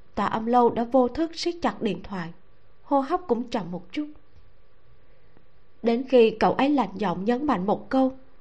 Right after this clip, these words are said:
"Chị tôi không yêu anh", Phó Dung Dữ cuối cùng cũng mở miệng nói chuyện. Giọng nói rõ ràng đã lạnh đi.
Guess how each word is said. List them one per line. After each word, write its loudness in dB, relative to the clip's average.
"Chị 2
tôi 6
không -2
yêu 4
anh", -2
Phó 2
Dung 6
Dữ 6
cuối 4
cùng 2
cũng -2
mở 0
miệng -2
nói -4
chuyện. -2
Giọng 4
nói 4
rõ 4
ràng 0
đã -2
lạnh -2
đi. -4